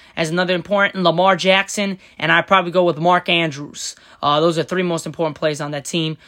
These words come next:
Uh, Buffalo Bills, uh, they fell short as well to Kansas City. I probably would go with,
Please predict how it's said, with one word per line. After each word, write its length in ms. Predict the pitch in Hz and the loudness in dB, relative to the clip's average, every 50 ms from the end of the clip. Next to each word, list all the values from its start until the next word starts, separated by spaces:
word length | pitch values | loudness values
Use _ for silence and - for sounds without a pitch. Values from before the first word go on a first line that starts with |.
| - - - - | -20 -14 -4 0
Uh, 140 | 143 151 | 2 2
Buffalo 400 | 147 143 202 208 208 220 214 208 | 4 4 4 4 4 2 0 0
Bills, 560 | 175 151 208 220 233 233 233 240 226 - - - _ - - - _ - | 2 4 4 6 6 6 6 4 2 -2 -8 -16 _ -20 -20 -14 _ 2
uh, 100 | 160 175 | 2 4
they 140 | 170 196 202 | 4 4 2
fell 240 | 196 - 233 202 185 | 4 4 4 4 4
short 260 | - - 226 208 196 | 2 0 0 0 0
as 140 | 190 156 180 | 0 -2 2
well 220 | 196 208 202 202 | 4 4 4 4
to 120 | 196 202 | 0 -4
Kansas 420 | 190 - 202 202 196 196 185 180 - | -6 -4 -4 -4 -4 -4 -6 -8 -8
City. 320 | - - 208 196 202 196 185 | -4 -4 -4 -2 -2 -2 0
I 200 | - 160 180 190 | 2 2 2 2
probably 480 | - - 196 190 185 185 185 180 180 | 2 2 0 2 2 0 -2 -2 -2
would 200 | 175 170 165 143 | -2 -4 -4 0
go 240 | - 180 185 180 175 | 2 2 4 4 2
with, 420 | 170 175 180 175 170 165 - _ | 2 2 2 0 0 -2 -6 _